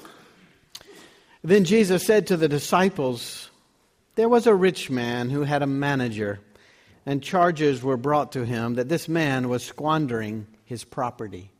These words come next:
So he summoned him and said to him, "What is this that I hear about you? Give me an account of your management, because you cannot be my manager any longer." Then the manager said to himself,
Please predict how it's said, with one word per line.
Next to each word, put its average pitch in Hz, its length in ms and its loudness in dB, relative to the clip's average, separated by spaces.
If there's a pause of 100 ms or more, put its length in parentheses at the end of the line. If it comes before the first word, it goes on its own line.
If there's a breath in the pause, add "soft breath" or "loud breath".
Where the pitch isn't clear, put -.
(1500 soft breath)
So 190 200 2
he 180 100 6
summoned 170 500 2
him 147 320 -2
and 143 160 0
said 185 340 2
to 131 120 -2
him, 131 320 -2
"What 165 320 -2
is 131 260 -2
this 131 340 -4
that 135 200 -6
I 147 140 -2
hear 147 300 0
about 127 380 -4
you? 180 300 0
Give 196 320 2
me 160 160 0
an 131 80 -2
account 127 460 -6
of 135 140 -6
your 160 180 -4
management, 156 840 -4
because 127 340 -6 (400 soft breath)
you 180 140 -2
cannot 160 340 -2
be 143 140 0
my 135 140 0
manager 131 720 -2
any 131 240 -4
longer." 120 560 -4 (1400)
Then 135 160 -4
the 127 60 0
manager 123 600 0
said 143 360 -2
to 135 100 -6
himself, 107 920 -6